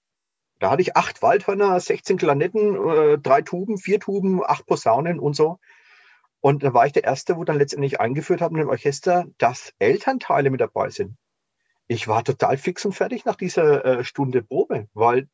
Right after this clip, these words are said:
dem einen fällt der Ständer um, der anderen fällt das Saxophon um, der andere ist schlecht. "Herr Bunzel, ich hab keine Noten, können Sie mal kopieren, können Sie mal schauen oder können Sie mal das Original wieder rausholen?"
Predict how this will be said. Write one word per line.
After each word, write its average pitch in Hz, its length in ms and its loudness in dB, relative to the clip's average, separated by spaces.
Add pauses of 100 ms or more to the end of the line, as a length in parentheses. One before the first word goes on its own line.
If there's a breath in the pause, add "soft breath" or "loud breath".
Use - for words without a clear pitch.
dem 139 140 0
einen 151 240 0
fällt 139 180 0
der 120 60 -2
Ständer 202 400 0
um, 202 220 4
der 180 160 0
anderen 160 260 -2
fällt 143 160 -2
das 135 120 -6
Saxophon 190 420 0
um, 196 180 0
der 175 140 0
andere 135 220 2
ist 135 80 -4
schlecht. 180 380 -2 (380 loud breath)
"Herr 135 100 0
Bunzel, 190 360 -2
ich 151 220 -2
hab 151 120 -2
keine 143 220 0
Noten, 190 320 0
können 180 160 -2
Sie 175 100 -8
mal 151 140 2
kopieren, 196 480 -2
können 165 180 -4
Sie 147 80 -8
mal 139 80 4
schauen 135 400 2
oder 143 140 4
können 147 180 0
Sie 147 80 -8
mal 135 220 4
das 123 200 0
Original 131 420 2
wieder 208 120 2
rausholen?" 196 480 2